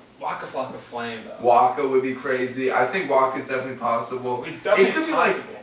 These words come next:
Speaker 2: it could be like Two Chainz. I'm trying to, like, it,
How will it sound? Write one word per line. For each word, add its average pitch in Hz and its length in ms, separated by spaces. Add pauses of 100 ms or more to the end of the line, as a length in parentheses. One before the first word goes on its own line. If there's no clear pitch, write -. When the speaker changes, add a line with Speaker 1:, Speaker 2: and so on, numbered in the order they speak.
Speaker 2:
it 220 100
could 302 160
be 277 100
like 226 260
Two 151 220
Chainz. 165 680
I'm 214 180
trying 269 220
to, 196 60
like, 175 240
it, 180 140